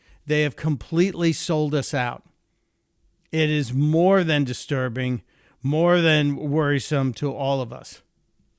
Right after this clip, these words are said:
Uh, and, you know, I heard, um, I heard Peter Doocy pressing, uh, the White House during a press, um, press briefing the other day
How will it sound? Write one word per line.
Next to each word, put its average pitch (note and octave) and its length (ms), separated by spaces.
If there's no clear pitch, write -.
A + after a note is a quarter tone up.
Uh, C#3 40
and, E3+ 500
you G3 160
know, G3+ 80
I G3 100
heard, G3 360
um, D#3 600
I D3+ 60
heard F3+ 240
Peter F3 280
Doocy D3 520
pressing, D3 540
uh, B2+ 180
the C3 120
White D#3+ 280
House D3 240
during D3 220
a C3+ 40
press, D#3 420
um, C#3+ 800
press E3 260
briefing C#3 440
the C3+ 80
other C3 200
day C3 280